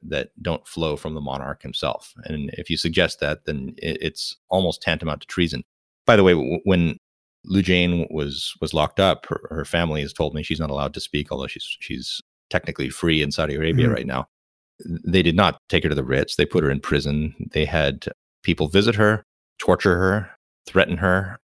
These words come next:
Speaker 1: And this is not too long before Jamal Khashoggi w-,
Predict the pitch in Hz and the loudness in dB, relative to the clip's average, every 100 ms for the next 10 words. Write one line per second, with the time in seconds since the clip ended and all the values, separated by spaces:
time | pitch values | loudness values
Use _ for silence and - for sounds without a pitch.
0 | _ - 92 87 80 - - 90 85 78 | _ 0 2 4 0 -4 -4 -2 -2 -6
1 | - _ - 90 - 90 85 80 76 - | -10 _ -2 -2 0 0 0 0 -2 -4
2 | 78 73 - 82 73 78 101 104 - 78 | -4 -4 -4 -4 -2 -2 2 2 2 -2
3 | 78 | -4